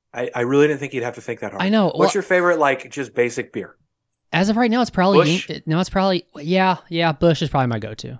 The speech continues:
Speaker 2: Yeah. I'd
Speaker 1: Okay,
Speaker 2: say, I'd say
Speaker 1: Anheuser-Busch.
Speaker 2: Busch. Yeah.
Speaker 1: So would you stop drinking Busch if they put a trans person's face on a can?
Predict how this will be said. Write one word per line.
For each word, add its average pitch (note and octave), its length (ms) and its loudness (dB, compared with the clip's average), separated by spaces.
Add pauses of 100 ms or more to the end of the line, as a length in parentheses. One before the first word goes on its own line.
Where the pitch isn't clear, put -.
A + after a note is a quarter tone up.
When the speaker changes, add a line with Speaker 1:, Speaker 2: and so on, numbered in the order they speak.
(220)
Speaker 2:
Yeah. A#2 220 -12
I'd A#2 80 -10
Speaker 1:
Okay, D3 180 -2
Speaker 2:
say, C3+ 80 -2
I'd C3 160 0
say C3+ 60 -2
Speaker 1:
Anheuser-Busch. C#3+ 80 0 (180)
Speaker 2:
Busch. - 100 -16 (100)
Yeah. A2+ 200 -6 (1120)
Speaker 1:
So - 140 -6
would D#3 180 -2
you G#3 80 -12
stop F#3+ 300 0
drinking C#3+ 440 -4
Busch A2+ 440 0 (960)
if - 140 -14
they B2 120 -4
put B2 360 0 (840)
a B2+ 100 -6
trans B2 320 -6
person's A#2+ 400 -10
face A2+ 260 -6
on A2 100 -8
a A2 40 -12
can? G#2+ 300 -14